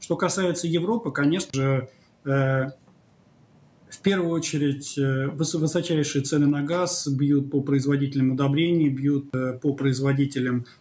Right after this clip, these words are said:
э, энергоемкой какой-то продукции, цветных, э, металлов и прочее. И, э, высокие цены на энергию, конечно, являются одной из причин рецессии в Европе.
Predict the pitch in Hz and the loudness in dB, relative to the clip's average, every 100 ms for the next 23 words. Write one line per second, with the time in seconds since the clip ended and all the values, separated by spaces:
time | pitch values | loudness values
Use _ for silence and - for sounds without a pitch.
0 | _ 131 131 131 131 131 - 156 147 135 | _ -6 -2 0 0 -2 0 2 2 0
1 | 139 147 139 139 131 123 135 117 143 139 | 0 2 0 -2 -10 -6 -6 -4 -4 -2
2 | 196 - - 143 135 135 135 - 185 185 | -2 -2 0 0 0 -4 -8 -4 -4 -4
3 | _ 170 147 147 151 147 139 139 135 - | _ -2 2 2 0 -2 0 0 -2 -8
4 | 151 143 139 123 135 135 _ - - - | -6 -2 -2 -2 -10 -14 _ -20 -20 -20
5 | _ 151 147 143 139 139 135 135 - 170 | _ 2 4 4 4 4 2 0 -4 -8
6 | 135 135 135 131 135 143 - _ _ - | -4 -2 -2 -2 -4 -6 -14 _ _ -20
7 | _ - 139 - - - 151 - 175 160 | _ -4 -4 -4 -16 -4 -2 0 0 -2
8 | 143 - 151 143 139 139 160 170 160 147 | 0 0 2 4 4 4 2 0 0 0
9 | 135 135 131 147 - 131 131 135 135 131 | 0 0 0 0 -2 -2 0 0 0 -2
10 | 131 131 - 160 120 135 143 143 135 - | -6 -10 -12 -14 -2 0 2 0 -2 -4
11 | 139 131 - 151 143 131 123 123 - 139 | -8 -6 0 2 4 2 -2 -6 -6 -6
12 | - 127 120 123 127 131 127 | -8 -8 -8 -8 -10 -12 -20